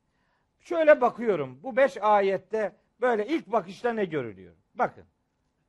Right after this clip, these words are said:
Beraber bakalım. İkra kelimeleri iki kere geçiyor. Alleme fiilleri iki kere geçiyor.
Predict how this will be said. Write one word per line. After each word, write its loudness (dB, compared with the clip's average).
Beraber 4
bakalım. -2
İkra 4
kelimeleri 4
iki -12
kere 4
geçiyor. -8
Alleme 2
fiilleri 0
iki -12
kere 0
geçiyor. -12